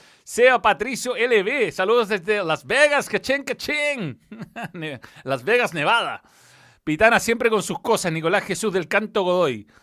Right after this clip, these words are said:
Sí, no fue un gran arbitraje, pero por lo menos le dio continuidad al juego y ganamos y da lo mismo.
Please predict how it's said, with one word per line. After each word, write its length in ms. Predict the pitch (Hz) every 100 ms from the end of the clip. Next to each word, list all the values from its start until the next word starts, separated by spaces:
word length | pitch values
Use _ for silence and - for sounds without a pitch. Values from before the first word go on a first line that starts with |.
| _ _ _ _ _
Sí, 600 | - - 220 202 165 156
no 140 | 214
fue 180 | - 220
un 140 | 202
gran 260 | 165 180 170
arbitraje, 600 | 143 135 123 127 113 165
pero 180 | 170 180
por 100 | 175
lo 80 | 190
menos 200 | 180 165
le 80 | 170
dio 100 | 180
continuidad 380 | 175 170 180
al 60 | 175
juego 440 | 131 190 208 214
y 40 | 202
ganamos 440 | 175 147 160 156
y 40 | 151
da 80 |
lo 100 | 156
mismo. 460 | 139 151 147 147 -